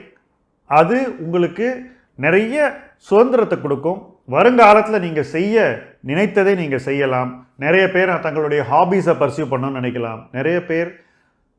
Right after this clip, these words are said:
தாங்கள் இண்டிபெண்டன்ட்டா நிறைய விஷயங்களை செய்யணும்னு விருப்பப்படலாம்.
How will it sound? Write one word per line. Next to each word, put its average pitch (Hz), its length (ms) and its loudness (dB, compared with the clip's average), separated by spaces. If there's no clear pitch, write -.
தாங்கள் 214 800 2
இண்டிபெண்டன்ட்டா 202 840 0
நிறைய 170 300 2
விஷயங்களை 160 460 -2
செய்யணும்னு 156 420 -2
விருப்பப்படலாம். 120 640 -6